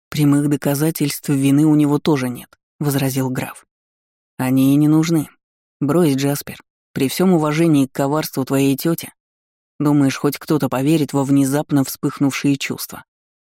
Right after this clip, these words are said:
«Видимо, кто-то поверил, раз натравил Уэстона», возразил Джаспер. «Иначе зачем это всё?» Ответа не последовало.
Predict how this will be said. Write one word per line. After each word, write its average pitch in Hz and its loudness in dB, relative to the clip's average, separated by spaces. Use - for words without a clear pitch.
«Видимо, 170 0
кто-то 147 -2
поверил, 131 0
раз 131 -4
натравил 139 0
Уэстона», - -6
возразил 139 0
Джаспер. 135 -6
«Иначе 139 0
зачем 156 0
это 117 -6
всё?» - -12
Ответа 185 -4
не 160 2
последовало. 120 -8